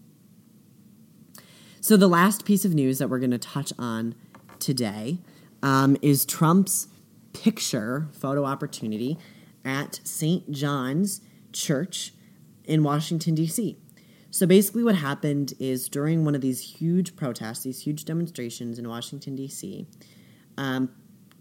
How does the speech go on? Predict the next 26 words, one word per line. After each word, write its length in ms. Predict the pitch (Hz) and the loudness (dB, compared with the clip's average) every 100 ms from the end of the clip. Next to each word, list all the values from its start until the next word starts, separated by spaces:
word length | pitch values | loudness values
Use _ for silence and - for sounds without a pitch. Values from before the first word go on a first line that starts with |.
| - | -6
during 240 | 170 175 190 | -2 2 2
the 80 | |
riots, 460 | 156 135 127 127 - | 2 0 -2 -2 -6
part 320 | - - 151 | -10 -4 -2
of 120 | 165 | 0
a 80 | 160 | -2
church 520 | 156 - 117 113 - - | -4 -6 -8 -8 -12 -10
that 140 | 127 | -8
has 140 | 131 135 | -8 -8
kind 200 | 190 220 | -2 -2
of 160 | 190 - | -2 -6
a 100 | 127 | -6
very 240 | 135 170 | -2 0
historic 400 | 170 151 131 127 | 0 -2 -6 -8
church 360 | - 107 110 - - - - - | -10 -12 -14 -18 -20 -20 -20 -10
that 140 | 135 | -6
has 200 | 127 123 | -4 -6
been, 300 | - 123 120 131 | -6 -4 -4 -6
you 80 | |
know, 100 | 127 | -6
beloved 440 | 107 113 117 127 - | -6 -6 -6 -8 -10
by 100 | 139 | -12
presidents 640 | 127 113 110 113 120 - - _ _ _ - - _ _ - - - - _ - _ - | -10 -10 -10 -10 -10 -14 -20 _ _ _ -20 -20 _ _ -20 -20 -20 -20 _ -20 _ -12
and 100 | 131 | -6
Americans, 560 | 131 165 170 - 110 - | 0 2 0 -2 -10 -10
really. 320 | 107 113 | -12 -10